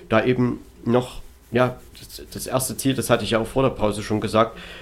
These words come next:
ist erstmal einfach, äh, von den Abstiegsplätzen wegzukommen. Und dafür war das ein guter Anfang. Insgesamt war's auch ein gutes Bundesligaspiel. Beide Mannschaften hatten ihren Anteil dran und ich denke, dann können sie jetzt auch am Wochenende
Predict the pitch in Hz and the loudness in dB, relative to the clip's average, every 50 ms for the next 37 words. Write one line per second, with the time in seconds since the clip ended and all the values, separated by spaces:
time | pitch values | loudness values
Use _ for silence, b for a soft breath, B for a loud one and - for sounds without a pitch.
0 | B B 156 - 113 127 127 - - 127 117 95 92 107 110 113 - 127 113 - | B B -4 -2 0 0 0 2 4 2 4 4 4 2 2 2 2 0 -2 -2
1 | - - 110 120 117 113 - 101 - 120 113 110 101 - - 113 - - 104 101 | -4 -6 -2 -2 0 0 -2 -2 2 2 2 2 2 0 -2 -4 -6 -6 -10 -10
2 | - - 101 95 - - 98 101 101 98 - - 92 - - - 90 87 82 - | -8 -6 -6 -4 -2 -2 -2 -2 -2 -4 -6 -12 -12 -8 -6 -6 -6 -6 -8 -12
3 | - - 104 101 92 - B B B B B B 104 107 - 120 107 107 110 107 | -8 -4 -2 -2 -2 -4 B B B B B B 2 4 4 4 4 4 4 2
4 | 107 101 - 101 101 101 101 - 85 - - 170 185 - 175 165 170 175 b b | 2 0 -2 -4 -4 -4 -4 -2 0 2 4 2 4 4 2 2 2 0 b b
5 | b b b b b b b b b - - 123 - - - 117 - - 113 117 | b b b b b b b b b 2 2 2 2 2 -2 2 6 6 6 6
6 | 113 - 104 107 - - 104 104 - 101 98 - 107 104 101 95 - - 139 147 | 6 4 2 2 2 2 0 0 0 -2 -6 -4 -4 -6 -4 -6 -4 0 2 4
7 | 160 151 151 143 135 127 127 120 - - - 117 113 117 113 113 - - - - | 4 4 0 0 0 0 0 0 -2 -2 -2 0 2 2 0 0 -4 -12 -20 -20
8 | - - - - 104 104 104 104 98 95 95 98 - 104 92 - - 90 85 95 | -20 -6 2 4 6 6 6 4 2 2 0 0 -2 -4 -6 -6 -8 -8 -6 -6
9 | - - 90 87 95 - 76 95 110 117 - 117 104 104 - - 104 92 95 95 | -6 -6 -6 -4 -4 -2 -2 0 0 0 2 2 0 0 0 0 -2 0 -2 -2
10 | - B B B B B B B - 98 95 90 90 - - - - - - - | -6 B B B B B B B 0 0 0 0 0 -4 -8 -12 -14 -18 -20 -20
11 | b b b b b - 101 98 - - 98 95 92 - 90 85 82 - - - | b b b b b -6 -4 -4 0 2 2 2 2 2 0 -2 -4 -6 -8 -6
12 | 95 92 87 - 98 92 92 85 90 90 85 - - - - - 87 87 82 82 | -6 -4 -4 -2 -2 -2 -2 -2 -2 -2 -2 -4 -6 -8 -8 -6 -8 -8 -8 -8
13 | 80 - 80 73 - - - - - | -8 -8 -8 -8 -8 -8 -10 -10 -14